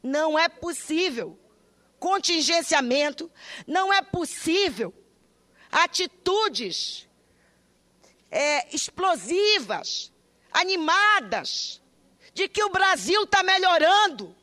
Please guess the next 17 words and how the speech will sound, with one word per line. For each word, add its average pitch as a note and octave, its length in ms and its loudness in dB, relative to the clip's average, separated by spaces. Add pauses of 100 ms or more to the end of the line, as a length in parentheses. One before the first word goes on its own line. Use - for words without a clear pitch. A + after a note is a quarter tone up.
(220)
de - 140 -4
que G4+ 160 -4
tudo G#4+ 600 0
tá G#4 200 2
muito G#4 460 0
melhor E4+ 720 4 (580)
nessa E4 360 -2
administração, C#4+ 1040 -4 (640)
quando D4+ 340 -2
a C#4 100 2
saúde B3+ 600 -2
pública D4 680 -4 (600)
é B3+ 100 -2
tratada A#3 880 -2 (400)
com A#3+ 180 -2
esse C4 240 -2
desdém A3+ 960 2